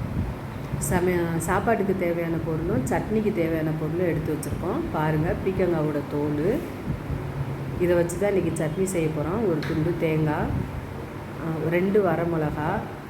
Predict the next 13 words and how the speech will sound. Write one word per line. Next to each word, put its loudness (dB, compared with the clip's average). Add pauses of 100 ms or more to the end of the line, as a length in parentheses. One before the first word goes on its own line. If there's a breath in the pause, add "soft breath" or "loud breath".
(160)
கொஞ்சம் 0
புளி, 4 (1040)
கொஞ்சம் 2
வெங்காயம், 4 (920)
ஒரு 2
பத்து 2 (120)
சின்ன 4 (100)
வெங்காயம், 2 (100)
ஒரு 4 (100)
அஞ்சாறு 4 (220)
பல்லு 0
பூண்டு, 2 (240)
இவ்வளோ 2